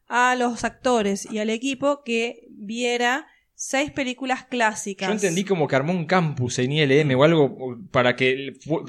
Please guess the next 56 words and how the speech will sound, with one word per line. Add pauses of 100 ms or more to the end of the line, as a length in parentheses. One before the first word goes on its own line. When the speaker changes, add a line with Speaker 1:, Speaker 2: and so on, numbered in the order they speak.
Speaker 2:
donde
él
proyectaba
las
películas
para
que
fueran
a
verlo.
Me
pareció
Speaker 1:
No
Speaker 2:
entender
Speaker 1:
s-,
Speaker 2:
eso.
Speaker 1:
no
sé,
no,
no,
no
sé
si
se
los
recomendó
o
realmente
los
forzó
Speaker 2:
Sí.
Speaker 1:
<laughs>
a,
a,
a
ver
estas
seis
películas,
que
son
películas
clásicas. (280)
Son
películas
que
son
entre
la
década
del
treinta,
fines
del
treinta,
hasta